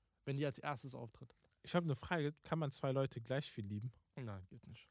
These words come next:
Speaker 1: Du bist nicht in, du bist nicht als Mensch nicht in der Lage dazu.
Speaker 2: Kann man mehrere
Speaker 1: Deswegen
Speaker 2: Leute gleich
Speaker 1: so,
Speaker 2: viel lieben?
Speaker 1: warte kurz. Deswegen diese ganzen,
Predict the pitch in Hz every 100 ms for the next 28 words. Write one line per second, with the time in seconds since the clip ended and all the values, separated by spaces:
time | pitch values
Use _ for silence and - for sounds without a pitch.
0 | _ 127 127 120 117 117 120 123 117 -
1 | 113 123 113 110 104 107 107 104 107 -
2 | 151 147 139 135 151 151 151 151 151 208
3 | 170 147 156 156 156 147 151 156 160 180
4 | 160 - _ - 135 175 170 147 139 127
5 | 143 151 - 131 123